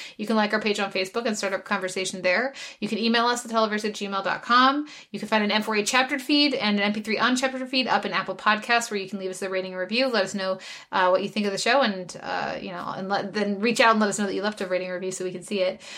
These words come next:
Um, you can also rate and review us over on Stitcher, which we'd appreciate. It helps other people find the show. And, of course, we are both on Twitter. I am at the Televerse, and Noel, you are?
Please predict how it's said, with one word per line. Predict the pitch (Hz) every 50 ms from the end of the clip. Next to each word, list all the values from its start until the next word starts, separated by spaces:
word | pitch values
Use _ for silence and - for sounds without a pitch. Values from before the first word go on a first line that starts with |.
| - - - - -
Um, | 214 214 214
you | 240 220
can | 277 294
also | 277 285 285 320 294 262 247
rate | 233 226 214
and | 220
review | 226 214 226 214
us | 202 185
over | 196 196 208 190
on | 196
Stitcher, | 208 - - 320 320 311 - 349 339 339 294
which | 262 254 -
we'd | 240 226 226
appreciate. | 220 - 240 226 - 254 254 269 285 277 -
It | - 220
helps | 208 190 208
other | 202 202
people | 208 208 190 190
find | - 214 196 185
the | 180
show. | - - 226 226 226 240 233
And, | - 220 214 208 202 202
of | 190 -
course, | 226 214 208 -
we | 226 208
are | 196 202 202
both | 208 202 202 202 208 - -
on | 190 185 190 190 190 185 - - -
Twitter. | - 294 285 247 190 165
I | 185
am | 202 208 -
at | - 220 226 -
the | 254
Televerse, | 220 - 240 226 233 233 262 277 285 285 269
and | - 214 208 202
Noel, | 196 196 226 262 254
you | 220 220 214
are? | 220 277 349 359